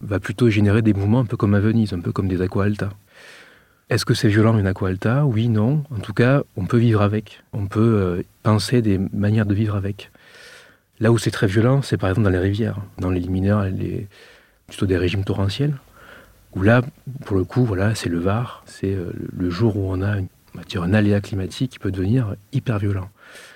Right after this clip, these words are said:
Mais donc, en effet, le, le, les conditions climatiques, en fait,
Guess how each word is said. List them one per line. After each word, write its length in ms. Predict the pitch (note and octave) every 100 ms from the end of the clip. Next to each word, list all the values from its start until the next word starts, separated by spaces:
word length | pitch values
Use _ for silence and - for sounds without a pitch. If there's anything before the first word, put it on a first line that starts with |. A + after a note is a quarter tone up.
| - _ _ _ _
Mais 80 | G#2
donc, 200 | F2+ A2
en 120 | A#2
effet, 260 | G#2 G2 B2+
le, 120 | G#2+
le, 300 | - F#2+ F2
les 180 | F2 -
conditions 440 | - A#2 A2+ A#2+
climatiques, 460 | A2 A2 G#2 G2+ D3
en 100 | A#2
fait, 340 | - C3 -